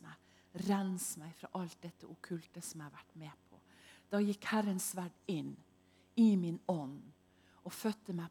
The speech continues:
på ny. Og når sverdet som er tveget gikk ut, så tok han med seg alle disse demonene. Jeg hadde seks demoner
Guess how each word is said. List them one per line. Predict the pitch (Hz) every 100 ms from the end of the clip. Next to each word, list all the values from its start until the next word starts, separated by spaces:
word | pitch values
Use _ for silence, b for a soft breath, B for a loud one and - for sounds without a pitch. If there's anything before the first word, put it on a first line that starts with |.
| -
på | 160
ny. | 156 151 156 b b b
Og | 190
når | 190
sverdet | - 233 240 180 196
som | - 196
er | -
tveget | 233 208 185 170 -
gikk | - - 170
ut, | 127 - - - b b
så | 190 -
tok | 208 -
han | 180
med | 180 170
seg | - -
alle | 170 170
disse | 147 160 170
demonene. | 151 156 151 147 139 147 - _ B B B
Jeg | 170
hadde | 202 202
seks | - 240 - - -
demoner | 170 170 175 156